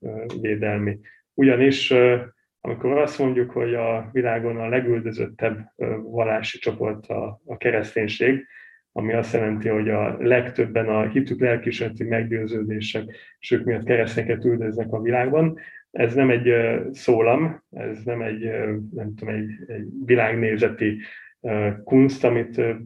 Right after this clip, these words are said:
amivel próbálunk, ö, tematizálni, hanem ezt mutatják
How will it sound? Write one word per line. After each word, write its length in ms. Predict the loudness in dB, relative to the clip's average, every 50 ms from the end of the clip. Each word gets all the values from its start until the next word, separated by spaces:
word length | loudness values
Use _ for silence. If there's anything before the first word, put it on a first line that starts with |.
| -16 -14 -10
amivel 360 | -8 -6 -6 -4 -4 -4 -2
próbálunk, 560 | 0 2 2 4 4 2 0 0 -2 -2 0
ö, 120 | 0 -2 0
tematizálni, 600 | 0 -2 -2 -2 -2 -2 0 2 4 4 4 4
hanem 160 | 2 2 2
ezt 180 | 2 0 0 0
mutatják 640 | -2 0 0 0 0 0 -2 -2 -2 -2 -6 -12